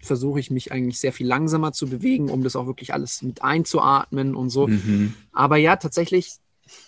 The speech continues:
Speaker 1: das ist so das Verrückte. Ich hab eigentlich genau das erreicht, was ich immer wollte. Aber zweitausendneunzehn hab ich tatsächlich, ähm, ja, mein, das, was mein, immer mein Traum war, geopfert, in der Hoffnung,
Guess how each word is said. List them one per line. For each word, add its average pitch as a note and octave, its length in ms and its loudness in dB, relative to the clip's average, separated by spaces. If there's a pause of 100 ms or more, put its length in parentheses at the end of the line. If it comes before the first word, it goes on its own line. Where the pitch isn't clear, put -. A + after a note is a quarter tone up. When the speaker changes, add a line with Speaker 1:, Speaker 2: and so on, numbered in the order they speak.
(120)
Speaker 1:
das D#3 140 0
ist - 80 -2
so E3+ 80 2
das D3+ 140 -2
Verrückte. D#3+ 400 0
Ich - 200 -10
hab D3 120 -6
eigentlich D#3 320 -4
genau D3+ 240 2
das - 160 -2
erreicht, D3 400 0
was C3+ 100 -8
ich A#2+ 100 -12
immer B2+ 220 -4
wollte. E3+ 480 0 (340)
Aber D#3+ 440 4 (480)
zweitausendneunzehn C#3+ 720 0
hab C#3 140 -6
ich C3+ 100 -12
tatsächlich, C#3+ 680 -4 (720)
ähm, C3 600 0 (420)
ja, D#3+ 260 2 (240)
mein, C3+ 360 2
das, D#3+ 180 0
was - 260 -2
mein, C#3+ 160 0
immer E3+ 220 2
mein C#3 200 2
Traum D3 380 0
war, D#3+ 160 6
geopfert, E3 840 -2 (1000)
in C3+ 120 0
der C3 160 6
Hoffnung, F3 640 2